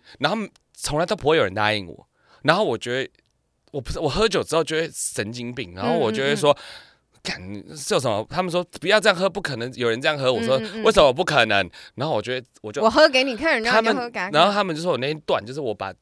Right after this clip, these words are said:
Speaker 1: 一整个公杯喝完。
Speaker 2: 嗯。
Speaker 1: 他说：“哇，帅五秒钟。”然后我就突然 shut down 了。我跟你讲，我那天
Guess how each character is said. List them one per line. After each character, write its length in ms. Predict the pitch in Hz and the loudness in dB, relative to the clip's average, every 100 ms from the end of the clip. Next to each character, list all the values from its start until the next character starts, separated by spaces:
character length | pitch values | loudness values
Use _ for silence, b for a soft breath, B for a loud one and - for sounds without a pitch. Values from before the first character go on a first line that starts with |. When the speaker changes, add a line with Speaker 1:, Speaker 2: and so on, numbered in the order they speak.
| _ - | _ -12
Speaker 1:
一 80 | |
整 180 | - 110 | -6 -6
个 100 | 101 | -6
公 220 | 107 120 120 | -6 -6 -2
杯 120 | 117 | -4
喝 320 | - 110 117 | -4 -2 -2
完。 120 | 110 226 | -2 -8
Speaker 2:
嗯。 240 | 214 180 208 B - | -12 -12 -18 B -4
Speaker 1:
他 100 | 185 | -2
说 140 | 220 214 | 0 0
：“哇， 100 | 131 | 0
帅 300 | - 220 151 | 2 4 4
五 140 | 127 | 2
秒 240 | 151 110 95 | 0 0 0
钟。” 260 | 123 117 | -4 -2
然 100 | 117 | -2
后 80 | 156 | 0
我 140 | 117 | 0
就 80 | 113 | -4
突 140 | 120 135 | 0 0
然 120 | 101 | 0
shut 240 | - 110 110 | -4 -4 -4
down 220 | 110 90 | -6 -8
了。 220 | 90 92 _ _ _ _ _ _ _ _ _ _ b b b b b b - | -16 -20 _ _ _ _ _ _ _ _ _ _ b b b b b b -6
我 140 | 147 | -2
跟 200 | 202 220 | 0 0
你 40 | |
讲， 200 | 214 123 - - | 0 -2 -6 -6
我 180 | 131 | -2
那 140 | 147 196 | 0 -2
天 180 | 208 | -4